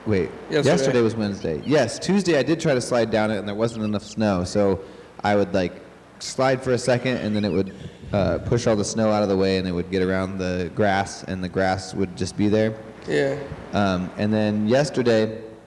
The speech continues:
Speaker 1: the spots where I had tried to sled down the hill had kind of stayed s-, pushed down a little more than the rest of the stuff. So I was like,
Speaker 2: Mm.
Speaker 1: "Oh, maybe it'll be ready to slide now when I have the," um,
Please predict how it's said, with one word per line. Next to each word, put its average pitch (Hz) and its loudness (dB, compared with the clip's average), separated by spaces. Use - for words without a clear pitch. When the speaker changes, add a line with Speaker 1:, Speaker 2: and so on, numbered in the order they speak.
Speaker 1:
the 104 2
spots - 0
where 107 0
I - 0
had 98 0
tried 113 -2
to 98 0
sled 104 -2
down 104 2
the 101 -2
hill 104 2
had 101 -2
kind 104 -2
of 95 -4
stayed 113 2
s-, - -10
pushed - -4
down 110 2
a 110 -2
little 113 2
more 113 0
than 113 0
the 101 -2
rest 104 0
of - -14
the 120 -4
stuff. 135 2
So - -2
I - 4
was 101 2
like, 104 2
Speaker 2:
Mm. 131 0
Speaker 1:
"Oh, - -2
maybe 107 2
it'll 110 2
be 104 0
ready 104 0
to 98 0
slide 101 0
now 107 2
when 98 0
I 95 0
have 95 -2
the," 92 0
um, 90 -2